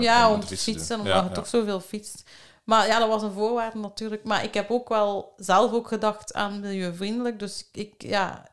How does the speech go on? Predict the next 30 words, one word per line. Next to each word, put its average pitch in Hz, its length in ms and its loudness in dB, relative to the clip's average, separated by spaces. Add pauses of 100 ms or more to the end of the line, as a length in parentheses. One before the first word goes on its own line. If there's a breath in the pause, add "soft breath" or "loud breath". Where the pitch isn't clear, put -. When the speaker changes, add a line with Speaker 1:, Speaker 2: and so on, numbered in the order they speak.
Speaker 1:
ik 220 240 -8
was - 600 2
sociocultureel, 226 960 -8
doe 277 120 -6
ik 269 80 -6
Speaker 2:
Mhm. - 140 -6
Speaker 1:
nu, 285 220 -6 (440 loud breath)
ehm, 214 560 -4
in 214 100 -8
een 214 60 -8
gemeenschapscentrum. 247 1000 -8
En 208 380 -8
daar 196 300 -6
zijn 214 260 0
ze 214 100 -4
wel 208 260 0
ook 208 180 -4
echt 208 320 -4
bezig, 226 800 -10
bewust 208 600 -6
met, 202 280 -8 (120)
met, 190 280 -12
ja, - 340 -12 (680)
duurzaam 180 680 -10 (100)
omgaan 185 420 -8
met - 520 -10 (160)
elektriek 175 520 -14
en 185 300 -10
zonnepanelen. 208 920 -6
En 175 340 -10